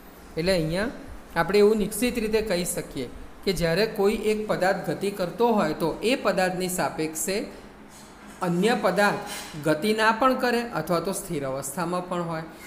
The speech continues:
હવે તમે બસની અંદરથી જ્યારે અહીંયા જેટલા પણ વ્યક્તિઓ બેઠા છે એ બસની અંદરથી જ્યારે બહારની વસ્તુઓનું અવલોકન કરશે ને, તો એમને બસની સાથે સાથે પોતે ગતિમાં છે, પણ બસની સાથે સાથે પેલા બધા પદાર્થોના સ્થાન પણ બદલાતા દેખાશે.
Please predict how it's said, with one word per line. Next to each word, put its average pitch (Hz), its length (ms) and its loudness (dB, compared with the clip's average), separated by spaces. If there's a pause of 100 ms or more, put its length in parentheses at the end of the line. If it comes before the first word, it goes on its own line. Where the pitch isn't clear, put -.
(140)
હવે 202 160 2
તમે 226 240 0
બસની 214 440 2
અંદરથી 214 540 0 (1160)
જ્યારે 185 280 6 (300)
અહીંયા 165 340 -2
જેટલા 170 260 0
પણ 196 200 -2
વ્યક્તિઓ 180 320 -2
બેઠા 196 300 0
છે 214 120 -4
એ 190 120 -4
બસની 165 360 -2
અંદરથી 175 340 0
જ્યારે 196 180 2
બહારની 151 380 -2
વસ્તુઓનું 196 540 -2
અવલોકન 170 460 0
કરશે 202 360 -2
ને, 170 80 -2 (360)
તો - 60 4
એમને 226 340 4 (320)
બસની 185 420 2
સાથે 226 320 0
સાથે 208 280 0 (120)
પોતે 175 320 0
ગતિમાં 214 500 -2
છે, 131 160 -10 (480)
પણ 240 180 2
બસની 202 340 2
સાથે 226 280 2
સાથે 220 260 0
પેલા 185 260 0
બધા 208 200 2
પદાર્થોના 202 580 0
સ્થાન 202 320 0
પણ 208 220 0
બદલાતા 156 440 0
દેખાશે. 131 520 -8